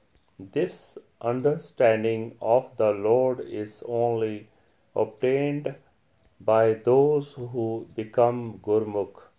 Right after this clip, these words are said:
The entire world is afflicted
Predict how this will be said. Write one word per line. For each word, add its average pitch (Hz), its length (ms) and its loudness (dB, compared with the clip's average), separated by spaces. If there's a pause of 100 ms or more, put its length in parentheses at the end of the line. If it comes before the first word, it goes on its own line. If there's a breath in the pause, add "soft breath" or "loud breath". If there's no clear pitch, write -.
(640)
The 214 200 0
entire 143 720 2
world 120 440 4
is 107 380 -8 (100)
afflicted 123 960 -2